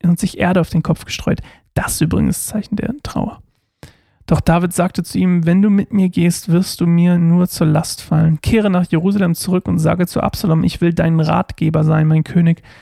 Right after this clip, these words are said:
so wie ich früher der Ratgeber deines Vaters war. So hast du die Möglichkeit, Ahitophels Ratschläge zu durchkreuzen.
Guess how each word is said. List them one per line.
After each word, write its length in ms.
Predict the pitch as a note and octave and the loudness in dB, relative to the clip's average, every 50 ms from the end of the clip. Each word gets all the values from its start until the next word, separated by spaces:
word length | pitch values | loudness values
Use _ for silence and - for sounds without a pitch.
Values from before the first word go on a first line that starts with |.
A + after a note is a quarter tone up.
| _ _ _ | _ _ _
so 220 | - - F3 E3 | -4 0 2 2
wie 100 | E3+ F3+ | 2 2
ich 120 | F3+ - - | 0 -2 -4
früher 280 | - - - G#3+ G#3+ | -4 -2 0 0 2
der 240 | F#3+ F3 D#3+ - - | 2 0 -2 -4 -6
Ratgeber 340 | - - - - - - G#3+ | -10 -12 -12 -10 -8 -6 -4
deines 280 | - G#3+ G#3+ G#3+ - - | -2 -2 -2 -4 -6 -10
Vaters 480 | - - - F#3 - - - - - | -14 -8 -8 -8 -8 -8 -14 -16 -18
war. 180 | - - - _ _ _ _ - _ _ _ _ _ | -20 -20 -20 _ _ _ _ -20 _ _ _ _ _
So 180 | _ - - E3+ | _ -4 -2 -2
hast 140 | F#3 - - | 0 0 0
du 40 | |
die 80 | D#3+ D#3+ | 2 2
Möglichkeit, 600 | D#3+ E3 F#3+ - - F#3 - - F3+ F3 - - | 4 2 2 0 -2 -4 -2 -2 -2 -2 0 0
Ahitophels 680 | - E3+ E3 E3 - - - A#3+ - F3+ F3 - - - | 0 0 0 0 -2 -8 -12 -8 -6 -6 -6 -6 -6 -4
Ratschläge 440 | F3 G3 - - - D#3+ D#3+ D#3+ D#3+ | -4 -4 -4 -2 -2 0 0 0 0
zu 120 | - - | -2 -2
durchkreuzen. 680 | D#3+ D#3+ - - - - F#3 F#3 - - - D#3+ D#3+ | -2 -2 -2 -2 -2 0 0 0 -2 -2 -4 -4 -6